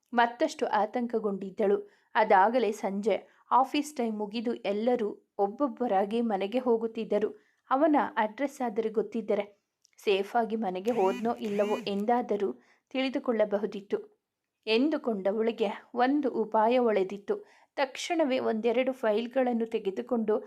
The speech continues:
ಮ್ಯಾನೇಜರ್ ಬಳಿಗೆ ಓಡಿದಳು. ಅವಳನ್ನು ಕಂಡ ಮ್ಯಾನೇಜರ್, "ಏನಮ್ಮ ಗೌರಿ, ಆಫೀಸ್ ಟೈಮ್ ಮುಗಿದರೂ ಇನ್ನೂ ಇಲ್ಲೇ ಇದೆಯಾ? ಏನಾದರೂ ಮುಖ್ಯವಾದ ಕೆಲಸವಿತ್ತಾ?" ಎಂದು ಕೇಳಿದವರಿಗೆ, "ಹೌದು ಸರ್, ಕೆಲವು ಮುಖ್ಯವಾದ ಫೈಲ್‌ಗಳಿಗೆ ಶಂಕರ್ ಸರಿಂದ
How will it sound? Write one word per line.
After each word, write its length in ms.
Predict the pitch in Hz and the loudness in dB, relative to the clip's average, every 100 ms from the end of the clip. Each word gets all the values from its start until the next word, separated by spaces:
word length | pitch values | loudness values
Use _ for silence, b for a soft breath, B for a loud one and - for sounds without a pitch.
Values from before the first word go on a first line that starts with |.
| B B 233 | B B 2
ಮ್ಯಾನೇಜರ್ 540 | 254 294 226 247 208 | 4 4 2 0 0
ಬಳಿಗೆ 340 | 202 196 196 | 0 0 2
ಓಡಿದಳು. 800 | 262 240 196 196 190 214 - _ _ _ _ _ _ _ _ _ _ _ _ _ _ _ _ _ _ _ _ _ - | 4 4 2 0 0 0 -2 _ _ _ _ _ _ _ _ _ _ _ _ _ _ _ _ _ _ _ _ _ 2
ಅವಳನ್ನು 400 | 247 359 359 320 | 4 4 4 0
ಕಂಡ 220 | 254 208 | 0 0
ಮ್ಯಾನೇಜರ್, 600 | 202 190 190 220 220 185 185 B B - | 2 2 4 2 4 2 0 B B -2
"ಏನಮ್ಮ 340 | 202 269 302 294 | 2 4 4 4
ಗೌರಿ, 340 | 277 269 294 - | 4 2 0 2
ಆಫೀಸ್ 360 | 226 233 339 339 | 2 4 2 0
ಟೈಮ್ 220 | 349 311 | 0 2
ಮುಗಿದರೂ 420 | 240 226 302 294 | 2 0 0 0
ಇನ್ನೂ 180 | 262 277 | 0 0
ಇಲ್ಲೇ 320 | 233 196 277 | 0 2 2
ಇದೆಯಾ? 280 | 233 262 294 294 B _ | 2 0 0 -2 B _
ಏನಾದರೂ 420 | 233 277 381 370 | 2 4 4 2
ಮುಖ್ಯವಾದ 420 | 285 214 294 294 269 | 0 0 0 2 2
ಕೆಲಸವಿತ್ತಾ?" 880 | 240 175 - 262 254 - 202 214 b b 254 | 0 0 0 0 0 -2 -6 -6 b b -4
ಎಂದು 240 | 269 285 | -2 -2
ಕೇಳಿದವರಿಗೆ, 1080 | 269 208 220 269 240 202 202 208 - - _ | 0 2 2 -2 -4 -4 -2 -2 -2 -18 _
"ಹೌದು 300 | 185 185 226 | -2 0 -2
ಸರ್, 240 | 220 202 - - | -2 -8 -10 -4
ಕೆಲವು 260 | 269 349 | 0 2
ಮುಖ್ಯವಾದ 460 | 294 - 330 262 208 | 2 0 2 2 0
ಫೈಲ್‌ಗಳಿಗೆ 640 | 220 202 226 240 240 233 | -2 -2 -2 -2 -4 -4
ಶಂಕರ್ 380 | 240 220 233 302 | -4 -4 0 -2
ಸರಿಂದ 440 | - 254 208 196 | 0 -2 -2 -2